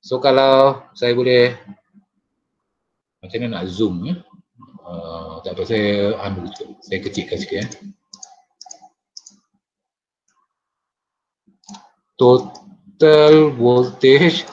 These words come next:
sorry. Alahai, kesian saya, susah tu tekan mouse.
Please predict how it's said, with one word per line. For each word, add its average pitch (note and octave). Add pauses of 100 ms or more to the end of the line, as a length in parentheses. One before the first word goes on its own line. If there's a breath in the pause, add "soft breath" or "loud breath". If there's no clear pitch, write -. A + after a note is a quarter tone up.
sorry. A2+ (800)
Alahai, F#2 (200)
kesian F#2+
saya, E2+
susah D#2+ (100)
tu E2+
tekan -
mouse. F2